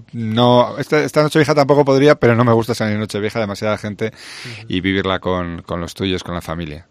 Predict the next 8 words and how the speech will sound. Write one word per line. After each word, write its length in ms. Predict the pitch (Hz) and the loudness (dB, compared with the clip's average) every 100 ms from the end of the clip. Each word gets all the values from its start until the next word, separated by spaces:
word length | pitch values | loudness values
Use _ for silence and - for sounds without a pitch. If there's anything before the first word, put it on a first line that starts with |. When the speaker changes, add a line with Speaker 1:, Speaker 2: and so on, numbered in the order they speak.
| _ | _
Speaker 2:
¿Has, 280 | 135 123 - | -14 -14 -12
eh, 160 | 135 127 | -12 -12
podido 240 | 135 135 | -10 -10
descansar 460 | 131 - 123 156 165 | -10 -12 -12 -10 -12
estas 200 | 147 135 | -14 -14
Navidades? 520 | 139 139 165 190 - _ _ _ _ _ - | -12 -12 -14 -16 -20 _ _ _ _ _ 6
Speaker 1:
Bueno, 320 | 147 139 170 | 8 8 6
sí, 460 | - - 117 123 143 | 0 4 6 4 0